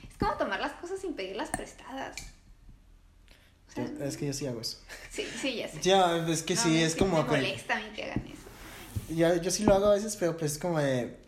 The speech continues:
Speaker 2: mira, eh, no sé, no se me ocurre un ejemplo.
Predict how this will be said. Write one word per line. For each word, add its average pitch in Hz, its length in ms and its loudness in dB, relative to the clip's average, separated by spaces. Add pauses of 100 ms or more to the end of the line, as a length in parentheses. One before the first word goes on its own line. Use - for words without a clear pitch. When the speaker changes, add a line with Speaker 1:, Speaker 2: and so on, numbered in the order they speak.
(480)
Speaker 2:
mira, 139 340 2 (680)
eh, 60 280 -12 (2000)
no 131 100 -8
sé, 113 260 -4
no 117 100 -10
se 135 100 -8
me 123 60 -4
ocurre 123 180 -6
un 120 80 -2
ejemplo. 117 340 -10